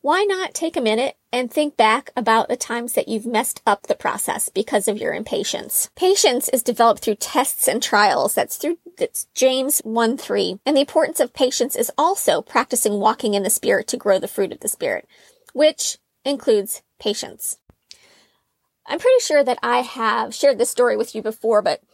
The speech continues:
there's a story where there is a beautiful butterfly in a cocoon, and it's going through a time of transformation, um, a time from going from one thing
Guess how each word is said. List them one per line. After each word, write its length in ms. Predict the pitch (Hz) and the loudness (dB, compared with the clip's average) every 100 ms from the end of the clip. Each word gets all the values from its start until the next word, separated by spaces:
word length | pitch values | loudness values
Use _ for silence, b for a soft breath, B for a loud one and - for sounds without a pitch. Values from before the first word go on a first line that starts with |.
| _ - | _ -4
there's 180 | 311 294 | -4 -2
a 60 | |
story 440 | - - 262 262 269 | -4 0 2 4 2
where 460 | 220 233 214 226 - _ _ _ _ _ _ _ _ - - | 0 0 2 -2 -10 _ _ _ _ _ _ _ _ -18 -16
there 280 | 226 247 247 | 0 0 2
is 360 | 247 240 247 226 - | 2 2 2 -2 0
a 300 | 254 247 214 | 0 0 -4
beautiful 560 | 208 269 349 349 - | 0 2 4 2 -2
butterfly 680 | 233 240 254 - 175 113 123 b b b b _ | 0 2 0 0 -4 -2 -6 b b b b _
in 300 | 269 254 262 - | 2 2 0 -4
a 60 | |
cocoon, 540 | 277 381 - 494 - - _ - B B | -4 0 0 0 -4 -14 _ -20 B B
and 140 | - 285 | 0 0
it's 200 | 330 - | 0 2
going 240 | 285 285 | 2 2
through 240 | - 277 254 | -2 2 2
a 60 | |
time 280 | - - 240 | 0 -4 -2
of 140 | 214 | -2
transformation, 1000 | - - 226 214 - 202 - - - - - B B 285 _ | -6 -6 -4 -4 -6 -6 -6 -8 -10 -12 -18 B B -20 _
um, 1000 | 247 220 214 196 208 - - - - - - _ _ _ _ _ | 4 4 4 2 -4 -12 -16 -18 -20 -20 -20 _ _ _ _ _
a 80 | - | -4
time 380 | 247 277 254 233 | -2 0 0 0
from 280 | - - 233 | -6 -6 -2
going 280 | 240 233 233 | 2 2 2
from 300 | - 233 214 | 0 -2 0
one 380 | 196 214 247 294 | 2 2 2 0
thing 480 | - 320 359 415 | 2 2 2 -2